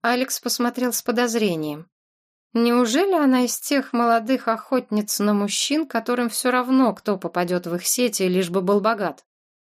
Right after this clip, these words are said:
А что? Согласилась же она на встречу с ним, можно сказать, не глядя. Да, но предпочла заплатить за всё сама, чтобы не быть обязанной.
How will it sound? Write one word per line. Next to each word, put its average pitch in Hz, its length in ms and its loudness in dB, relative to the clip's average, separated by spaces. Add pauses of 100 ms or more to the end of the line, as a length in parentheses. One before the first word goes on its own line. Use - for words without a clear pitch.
(180)
А 269 160 0
что? 277 440 -4 (180)
Согласилась 247 720 0
же 233 160 0
она 202 240 2
на 214 120 2
встречу 240 440 -2
с - 120 -2
ним, 220 240 2
можно 175 380 0
сказать, 202 480 -2
не 226 140 2
глядя. 233 400 2 (260)
Да, 175 460 0
но 160 360 0
предпочла 185 580 -2
заплатить 180 520 -2
за 180 100 0
всё 202 200 -4
сама, 269 320 2
чтобы 170 320 -4
не 165 100 -2
быть 160 200 -2
обязанной. 156 600 -4